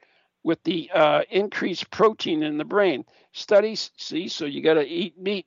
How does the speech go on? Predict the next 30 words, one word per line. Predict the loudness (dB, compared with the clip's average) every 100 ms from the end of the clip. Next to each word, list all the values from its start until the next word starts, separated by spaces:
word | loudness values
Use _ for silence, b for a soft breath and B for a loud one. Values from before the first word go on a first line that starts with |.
| _
That's, | -16 -16 -14
<laughs> | -12 -12 -16 -20 -20 -12
studies | 4 8 8 8 4
have, | 6 6 4 4
uh, | 4 2
<laughs> | -6 -18 -20 _ _ -20 _ _ _ -2
been | -2 2
conducted | 0 2 0 2 -2 0
that, | 2 2 0 _ _ -4
uh, | -2 -2
correlate | 2 4 4 2 -2 -2
with | -6 -6
rem | -2 -2 -2
sleep | -4 0 -2 _ b b b b
and, | -2 0 0 -4 -6 0
uh, | 2 4
learn | 4 4 4 0 -6 -8
in | -4 0
mental | -2 -2 -4
learning. | 0 0 -2 -8
So | -4
in | -2
other | -2
words, | -4 -6
there's | -12
a | -2
correlation | 0 2 0 -2 -10
between | -6 -4
rem | -4 -4
sleep | -2 -2